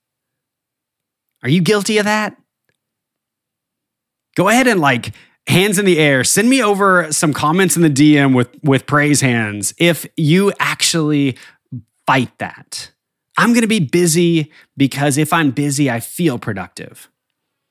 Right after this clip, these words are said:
But how productive really are you? I'm reminded from a, uh, uh, of a YouTube video that I watched. A dear friend of mine and actually a guest on this podcast,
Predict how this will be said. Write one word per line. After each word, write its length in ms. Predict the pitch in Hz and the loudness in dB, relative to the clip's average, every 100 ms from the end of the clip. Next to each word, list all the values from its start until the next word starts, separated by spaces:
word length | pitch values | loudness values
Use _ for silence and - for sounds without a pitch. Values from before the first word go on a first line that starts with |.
| _ - | _ -8
But 100 | 131 | -2
how 180 | 185 | -2
productive 480 | 190 214 208 - 143 | -2 -4 -4 -4 -2
really 200 | 143 127 | -2 -2
are 200 | 101 135 | -4 -8
you? 120 | - - _ _ _ _ _ _ _ _ _ - - | -10 -14 _ _ _ _ _ _ _ _ _ -14 -2
I'm 160 | 156 | 2
reminded 440 | 185 185 214 247 185 | 4 2 2 2 0
from 380 | - 170 170 165 - | 0 2 2 0 0
a, 200 | 147 135 | 0 2
uh, 80 | 123 | 2
uh, 640 | 120 117 120 147 127 131 | 2 0 0 -2 -2 -2
of 140 | 156 | 0
a 120 | 147 131 | 0 0
YouTube 380 | 135 214 180 | 0 0 0
video 300 | 127 117 104 | 0 -2 -4
that 100 | 98 | -4
I 60 | 127 | -2
watched. 380 | 135 143 - - - - | 0 0 -2 -10 -16 -4
A 120 | 156 | -4
dear 240 | 127 220 240 | 0 2 2
friend 180 | 240 | 0
of 60 | 214 | 0
mine 160 | 196 190 | -2 0
and 180 | 185 | 0
actually 300 | 185 - 220 | 0 0 -2
a 40 | 170 | -2
guest 320 | 151 180 - | 0 0 0
on 120 | 196 | 2
this 160 | 180 - | 2 0
podcast, 720 | 180 170 165 120 117 - | -4 -4 0 0 0 -4